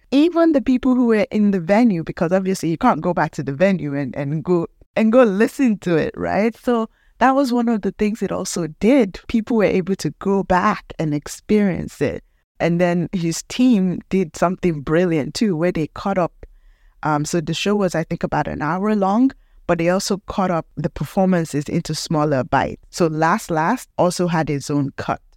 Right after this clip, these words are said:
right? So each song, I think, was cut into smaller bites. And when Last Last got released, you would see a spike in that performance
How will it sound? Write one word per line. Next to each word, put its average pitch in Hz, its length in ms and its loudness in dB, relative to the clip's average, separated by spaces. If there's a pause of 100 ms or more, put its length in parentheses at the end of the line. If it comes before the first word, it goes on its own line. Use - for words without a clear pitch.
right? 139 300 0
So 160 160 2
each 185 200 -4 (200)
song, 165 320 0
I 147 60 0
think, 165 260 0
was 135 160 -6
cut - 320 -4 (320)
into 165 260 -2
smaller 147 480 0
bites. 135 360 -2 (140)
And 175 340 0 (140)
when 240 300 4
Last 190 280 -2
Last 202 280 -4
got - 220 -4
released, 170 680 -2
you 220 160 0
would 233 200 0
see 196 260 -2
a 175 60 -2
spike 240 680 0 (220)
in 175 320 0
that 220 280 2
performance 202 880 0